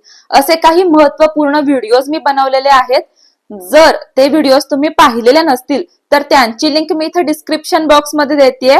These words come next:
त्या लिंक वरती क्लिक करून तुम्ही ते व्हिडिओज पाहू शकता. आता आपण मूळ मुद्द्याकडे वळूयात. कोर्टामध्ये सुनावणीच्या वेळेला वकील काय बोलतात, विशेषतः दिवाणी प्रकरणं जर असतील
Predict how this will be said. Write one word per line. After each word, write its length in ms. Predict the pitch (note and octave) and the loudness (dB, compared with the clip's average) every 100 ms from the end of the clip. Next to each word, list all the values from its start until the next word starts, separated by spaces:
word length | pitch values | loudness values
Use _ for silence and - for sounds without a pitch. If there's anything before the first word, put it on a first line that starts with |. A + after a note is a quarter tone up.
| G#4+ _ _ - | 0 _ _ 0
त्या 120 | C#4 | 2
लिंक 320 | C#4 D4+ F4+ F4+ | 2 0 -2 0
वरती 300 | D#4 D4+ D#4 | 0 0 -6
क्लिक 300 | D4 C#4 - | -4 -6 -2
करून 240 | A#3 C#4+ G4+ _ _ | 0 0 -2 _ _
तुम्ही 240 | D4 E4 F4 | -2 0 0
ते 180 | C#4 A3+ | 0 0
व्हिडिओज 440 | A#3 F#3+ B3 - | -2 0 0 2
पाहू 240 | G4 A#3+ A3 | 0 0 -2
शकता. 320 | F3+ - D#3+ - _ _ _ _ - | -10 -10 -14 -14 _ _ _ _ -4
आता 280 | C#4 E4 D#4+ | 0 4 4
आपण 240 | D#4+ E4+ - - | 2 0 -2 -10
मूळ 220 | B3+ D#4 D#4+ | -4 -2 0
मुद्द्याकडे 520 | D4 - G#3+ A3 A#3 | -2 0 -2 0 -2
वळूयात. 340 | G3 F3 D3+ - _ _ _ _ - | -2 -2 -4 -8 _ _ _ _ 0
कोर्टामध्ये 760 | D#4 D4+ E4+ F#4 E4+ E4 F4 F4 - _ _ | 2 4 2 2 0 2 2 0 -4 _ _
सुनावणीच्या 720 | - C#4+ C4+ D4 D#4 E4 F4+ | -4 -2 2 2 0 0 0
वेळेला 480 | D4+ C4 B3 A3 F3+ F3+ | 2 2 2 2 2 2
वकील 340 | A3 - D#4 D#4 D4+ | -2 -4 -4 -4 0
काय 220 | C4+ D4 | 2 4
बोलतात, 400 | D#4+ B3+ - A3 - _ _ | 4 0 2 0 -2 _ _
विशेषतः 640 | B3 D4 D#4 D4+ G#3 F#3+ C4+ - _ _ _ | -6 0 -2 -2 -2 0 0 -4 _ _ _
दिवाणी 440 | G#3 C#4 D4+ D#4+ G4 | -6 -2 -2 -2 0
प्रकरणं 460 | F#4+ F4 D#4+ D#4+ | 0 2 2 2
जर 180 | D4+ D#4 | 2 2
असतील 380 | B3+ B3+ B3 | 2 0 -6